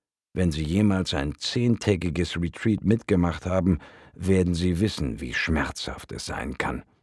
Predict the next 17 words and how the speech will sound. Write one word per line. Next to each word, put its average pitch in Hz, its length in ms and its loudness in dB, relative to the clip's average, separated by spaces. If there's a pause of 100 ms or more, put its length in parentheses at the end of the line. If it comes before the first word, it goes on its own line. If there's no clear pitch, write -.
(560)
Dieser 82 280 2
Mönch 85 520 2
aber 82 200 0
hatte 90 220 0
noch 73 140 -2
siebeneinhalb 92 1000 0
Wochen 98 280 -2
vor 67 260 -6
sich. - 300 -14 (720)
Doch 123 360 4
er 104 240 6
war 82 260 -2
zäh 58 520 -4 (100)
und 90 480 2
wild 196 340 4
entschlossen 82 680 -2
durchzuhalten. - 800 -6